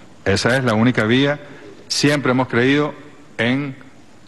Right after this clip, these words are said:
la política, la política con P mayúscula, no en la violencia, no en los atajos, no en los golpes de Estado, y menos golpes de Estado imperialistas donde ni siquiera hay un liderazgo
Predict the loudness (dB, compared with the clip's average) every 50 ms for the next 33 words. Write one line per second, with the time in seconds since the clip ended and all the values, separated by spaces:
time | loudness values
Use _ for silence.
0 | -20 -20 -20 -4 -2 0 0 0 0 0 0 2 2 2 0 -2 -6 -6 -4 -2
1 | -2 0 0 0 2 2 2 2 2 2 0 0 -2 -2 -2 -2 -2 -2 -2 0
2 | 0 0 0 0 0 0 -2 -6 -4 0 2 2 2 2 2 0 0 0 0 0
3 | 0 0 0 -2 -2 -2 -2 0 2 2 2 2 2 0 -2 -4 -2 0 0 0
4 | -2 -2 -2 -2 0 0 0 2 2 0 0 0 0 -2 -4 -4 -4 -4 -2 -2
5 | -2 -2 -4 -6 -10 -14 -18 -18 -18 -20 -10 -2 0 2 2 4 2 2 0 0
6 | 0 0 0 0 -2 -2 -2 0 0 0 0 0 -2 -2 -2 0 0 0 0 0
7 | 0 0 -2 0 0 2 2 2 2 2 0 0 0 0 0 0 0 2 2 2
8 | 2 2 2 0 -2 -2 -2 -2 -2 -2